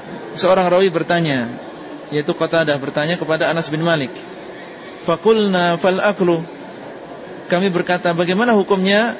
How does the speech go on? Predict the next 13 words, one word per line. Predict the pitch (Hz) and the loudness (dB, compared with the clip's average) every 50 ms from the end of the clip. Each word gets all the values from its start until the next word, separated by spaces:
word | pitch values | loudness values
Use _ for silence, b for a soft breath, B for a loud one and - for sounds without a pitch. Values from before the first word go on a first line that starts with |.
| - - | -10 -6
makan | - 180 185 180 185 - 214 214 202 | -2 0 0 0 2 2 2 2 2
dengan | 175 170 175 185 196 202 208 208 233 - - - | 0 0 2 2 2 0 0 -2 -4 -6 -2 0
berdiri?" | 165 180 170 196 196 160 151 151 160 170 - - - - | 0 2 4 4 4 4 2 -2 -6 -8 -12 -14 -8 -4
Tadi | - 165 175 175 | -2 -2 0 0
kan | 202 | 2
dikatakan | 196 175 156 160 151 143 143 123 147 165 185 | 0 2 2 0 0 0 0 0 0 0 0
Rasulullah | 180 160 170 165 156 | 0 0 0 0 -2
sallallahu | 151 185 165 | 0 0 0
alaihi | 156 160 180 202 233 | 2 2 2 2 0
wasallam | - - - - - - - - - - - - - | -2 -6 -12 -14 -14 -16 -16 -16 -16 -16 -14 -8 -2
melarang | 160 165 165 165 160 160 180 190 202 220 220 - - - | 0 2 4 4 4 4 4 2 2 0 -2 -4 -6 -6
seseorang | - 165 160 165 143 135 156 156 160 165 190 214 202 175 | -4 -2 0 0 2 2 2 2 2 2 2 0 0 0
untuk | 165 156 147 - 175 190 - - | -2 -2 0 2 2 2 2 0